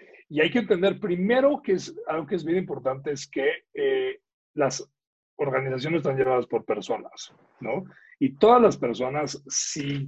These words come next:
tus procesos funcionan, y desde el tema de, de, de cómo invitas a las personas al equipo, desde el tema de reclutamiento, vas a buscar a las mejores personas, eh, que tengan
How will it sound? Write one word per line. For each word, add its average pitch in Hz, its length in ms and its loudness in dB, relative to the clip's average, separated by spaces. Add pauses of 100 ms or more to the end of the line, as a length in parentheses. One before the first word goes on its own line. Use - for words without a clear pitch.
tus 127 260 -8
procesos 143 720 0
funcionan, 135 920 -2 (640)
y 139 60 0
desde 127 320 4
el 127 140 0
tema 156 280 8
de, 131 280 4
de, 123 360 0
de 127 300 -4
cómo 156 300 2
invitas 139 500 -2
a 113 60 -2
las 107 160 -8
personas 117 440 -6
al 107 140 -6
equipo, 131 380 -4
desde 107 140 -4
el 110 100 -18
tema 143 160 -2
de 131 140 -2
reclutamiento, 110 600 -6
vas 120 200 0
a - 20 0
buscar 123 320 -2
a 120 60 0
las 110 240 -4
mejores - 840 0 (480)
personas, 120 800 0 (120)
eh, 120 340 2
que - 140 -2
tengan 139 560 2